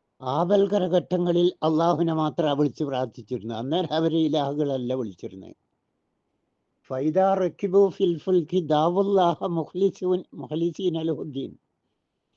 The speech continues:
കപ്പലിൽ കയറി കൊടുങ്കാറ്റടിക്കുമ്പോൾ അവരെന്താ ഇത്? "ദാവുല്ലാഹ മുഖ്ലിസീന ലഹുദ്ദീൻ."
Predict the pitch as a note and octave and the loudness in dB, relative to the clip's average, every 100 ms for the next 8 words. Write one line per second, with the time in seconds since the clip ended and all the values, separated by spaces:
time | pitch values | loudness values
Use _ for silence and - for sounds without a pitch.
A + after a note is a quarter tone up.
0 | _ _ _ _ _ C3 A#2+ F3+ F#3+ G3 | _ _ _ _ _ -6 0 4 4 4
1 | G3 F3 E3+ - C#3 C#3+ D#3+ F#3+ E3+ E3+ | 4 4 2 -2 0 0 4 2 4 2
2 | C3+ A2+ G#2 G#2 D#3 _ _ _ _ _ | 2 -6 -8 -10 -14 _ _ _ _ _
3 | _ _ _ _ _ _ _ _ _ _ | _ _ _ _ _ _ _ _ _ _
4 | _ _ C3+ D#3 F3 F3 F#3 F3+ F#3 - | _ _ -6 -2 0 2 2 2 0 -6
5 | _ _ _ _ _ _ - C3 C#3+ E3 | _ _ _ _ _ _ -10 -4 0 2
6 | F#3+ G3+ F#3 F3+ F3 E3+ F#3 D#3 C#3+ - | 2 2 4 4 2 0 -2 -2 -6 -4
7 | G3 G#3+ - G3 F3 D#3+ D#3 D3+ A#2 | -2 -2 0 0 2 0 0 -4 -6